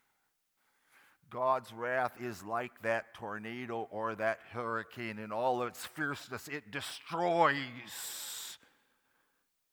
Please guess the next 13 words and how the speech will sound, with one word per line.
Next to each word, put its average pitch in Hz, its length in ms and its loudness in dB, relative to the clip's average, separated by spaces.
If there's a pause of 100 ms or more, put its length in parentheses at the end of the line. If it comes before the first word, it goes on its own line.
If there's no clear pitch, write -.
(500)
And 82 100 -18
now 107 440 0
the 92 120 -8
wonderful 101 520 -6
gospel, 98 720 -4 (680)
that 117 240 4 (600)
hurricane, 123 920 -4
that 104 380 -4
tornado 110 800 -6 (220)
turned 110 1000 -6 (560)
from 104 400 0
me. 101 420 -10 (4000)
How? - 460 -12